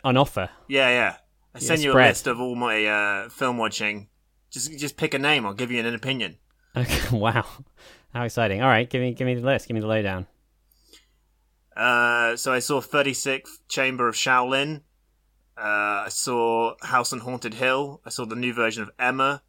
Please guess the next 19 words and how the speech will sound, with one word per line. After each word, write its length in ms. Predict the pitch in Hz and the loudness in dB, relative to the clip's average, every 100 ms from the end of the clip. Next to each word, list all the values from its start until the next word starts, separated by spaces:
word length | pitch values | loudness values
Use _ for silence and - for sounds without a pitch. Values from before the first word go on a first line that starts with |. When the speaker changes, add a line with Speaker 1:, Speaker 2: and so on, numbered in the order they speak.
| _ | _
Speaker 2:
I 40 | - | -14
saw 460 | - 117 113 107 131 127 | -8 -4 -4 -4 -8 -12
the 220 | 113 110 | -6 -6
Viggo 360 | 104 117 131 123 | -6 -6 -4 -2
Mortensen 540 | 120 113 120 117 120 | -4 -4 -6 -6 -8
film 240 | 117 117 113 | -6 -8 -8
Captain 380 | 127 131 120 | -10 -8 -10
Fantastic. 880 | 107 110 107 131 - - 135 - - _ _ _ _ | -8 -8 -4 -4 -4 -4 -6 -6 -16 _ _ _ _
Seen 280 | - 123 113 | -12 -10 -8
Escape 440 | 101 - 135 147 | -8 -4 -4 -4
Plan 420 | - 135 139 139 | -4 -2 -2 -4
with 140 | 123 110 | -6 -4
Arnold 240 | 113 110 | -4 -4
Schwarzenegger 540 | - 117 - 117 113 107 | -8 -10 -8 -6 -4 -6
and 120 | 98 | -8
Sylvester 380 | 110 107 - 107 | -6 -6 -6 -10
Stallone. 560 | - 110 120 117 117 - _ _ _ _ _ _ _ 104 | -6 -2 0 -2 -4 -14 _ _ _ _ _ _ _ -4
Uh, 40 | 101 101 101 104 107 | 2 4 4 2 -2
I'm 100 | 113 | -6